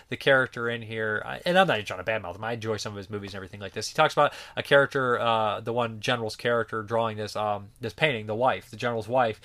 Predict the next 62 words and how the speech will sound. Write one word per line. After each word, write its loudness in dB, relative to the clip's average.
doing -2
this -6
sculpture, 2
and -6
she's -12
like, -6
"It -8
reminds -2
me -8
of -12
death." 0
And -8
he's -8
like, -8
"That 4
never 2
really -4
pays -8
off." 2
And -2
I'm -2
like, 0
"Well, -4
it -8
kinda 0
does 2
in -8
multiple -4
ways." -2
She's -6
having 2
a 0
premonition 0
right -4
there 0
of -4
death, -2
but -6
the 0
whole 0
entire 2
movie 0
is -2
one 2
premonition, -2
right? 2
So 2
it's -2
like 2
a 2
premonition 0
within -4
a -4
premonition, -2
kinda 2
hinting 0
at -2
there -2
would -6
be -4
a -6
premonition. 0